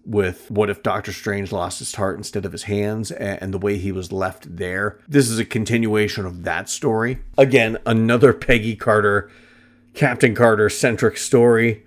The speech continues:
but you got to see her and this new character, Kahori, uh, two strong female characters that they've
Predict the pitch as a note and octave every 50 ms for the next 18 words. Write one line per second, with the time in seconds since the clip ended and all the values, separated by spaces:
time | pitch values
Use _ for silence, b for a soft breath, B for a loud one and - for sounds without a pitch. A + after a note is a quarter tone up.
0 | _ - C3+ B2+ D#3 D3 D#3 C#3+ C#3 D3+ C#3 - - C3 - - E3 D3+ C3 G#2+
1 | C3+ B2+ B2+ C3 C3 C3 C3+ C3 - - - B2 A2+ A2 A2 G#2+ G#2+ G#2+ G#2+ G#2+
2 | G#2+ G#2 G#2+ A2 G#2+ - - G#2+ A2 A2 G#2+ - - A#2+ A2 A2 G#2+ - - A2+
3 | G#2+ G#2+ G#2 G#2 - - G#2+ F#2+ - A2+ A2+ A2 G#2+ G#2+ G#2 G2+ - - - G2+
4 | G2+ G2+ G2+ G#2 G#2 A2 A2 A#2+ B2+ A#2+ - D#3 F3 F3+ - - - - D3 C3
5 | C3+ D3 C#3 C#3 - - C#3 C3 C3 C3+ C3 C#3 C3+ C3+ - C#3 B2 B2 B2 B2
6 | - C#3 C3+ C3 C3+ - - D#3 C3 A2+ - - A#2 A2+ A2+ A2+ A2 G#2 -